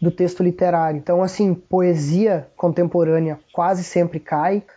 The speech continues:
ah, e são questões difíceis. Vanguardas provavelmente vai cair alguma coisa, sempre cai uma que outra questão. Analisar uma obra sempre na ideia daquele contexto de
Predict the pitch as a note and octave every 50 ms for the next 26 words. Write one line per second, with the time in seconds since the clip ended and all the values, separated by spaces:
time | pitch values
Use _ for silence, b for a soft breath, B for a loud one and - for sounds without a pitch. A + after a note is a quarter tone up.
0 | B - - D#3 D#3 D#3 D#3 - - G#3 G3+ G#3+ - A#3+ - - G3 G3 G3 F3
1 | E3+ - - F#3+ G3 A#3 - - B3 B3 A3+ - - - D3+ G3 G#3 A3+ G#3 G3
2 | F#3 F3+ F#3+ F#3+ F3 F3+ E3+ - - F#3 F3+ E3+ F3 E3+ E3+ E3+ E3+ - D#3+ D3
3 | E3 F3 G3 G3 - F#3+ E3+ E3 F#3+ F3+ D#3+ D#3+ D#3+ D3+ - - E3+ F3+ G3 F#3+
4 | - - - - G3 A3+ A#3 - F3 - - - E3 E3+ E3 E3 F3+ G3 F3+ -
5 | F3 E3+ D#3+ - D#3+ - D#3 - - - E3 D3+ D#3 F3 F3 b b b b -
6 | D#3 D#3+ D#3+ D#3+ D#3 D3 D#3+ D#3 E3 E3+ D#3+ D#3+ E3+ E3+ E3+ - G#3+ G#3 - A3
7 | A3 G#3 G3 G3 G3+ G3+ G3 F#3+ - G3 F3+ F3+ - F#3 E3+ E3+ - F3 F3 G3+
8 | G3 - - - D3+ C3+ C3+ C#3+ C#3